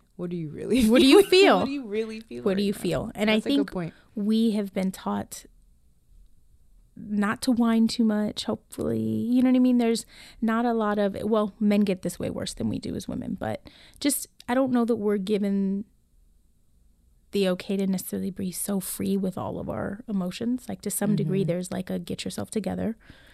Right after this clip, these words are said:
Speaker 2: You can't just be
Speaker 1: For
Speaker 2: out
Speaker 1: sure.
Speaker 2: here emotional all the
Speaker 1: Mm-hmm.
Speaker 2: time.
Speaker 1: For sure.
Speaker 2: But I do think in a lot of ways we stuff. And stuffing emotions is never a good thing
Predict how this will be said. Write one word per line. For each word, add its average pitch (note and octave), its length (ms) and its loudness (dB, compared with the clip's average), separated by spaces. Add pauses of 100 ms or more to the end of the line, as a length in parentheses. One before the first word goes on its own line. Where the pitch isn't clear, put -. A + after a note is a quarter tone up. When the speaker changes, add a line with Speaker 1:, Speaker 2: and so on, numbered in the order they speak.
(300)
Speaker 2:
You - 60 -18
can't G3 200 -2
just F#3+ 160 -8
be A3 60 -4
Speaker 1:
For G3 60 -2
Speaker 2:
out G3 80 -2
Speaker 1:
sure. - 100 -2
Speaker 2:
here G#3 120 2
emotional G#3 520 0 (120)
all F#3 100 -2
the F#3 80 0
Speaker 1:
Mm-hmm. D#3+ 120 -2
Speaker 2:
time. F3 220 0 (380)
Speaker 1:
For F3+ 80 -14
sure. D#3 280 -14 (260)
Speaker 2:
But C4 440 2 (360)
I G#3 80 -2
do A#3 160 4
think A#3 220 2
in G3 80 0
a F#3 80 0
lot F3+ 160 0
of G3 40 -4
ways G3 220 -4
we F#3+ 140 -6
stuff. - 560 -10 (580)
And F#3 160 -4
stuffing G#3+ 360 2
emotions F#3+ 480 0
is F#3+ 120 -10
never - 280 -6
a - 80 -10
good - 260 -16
thing - 260 -12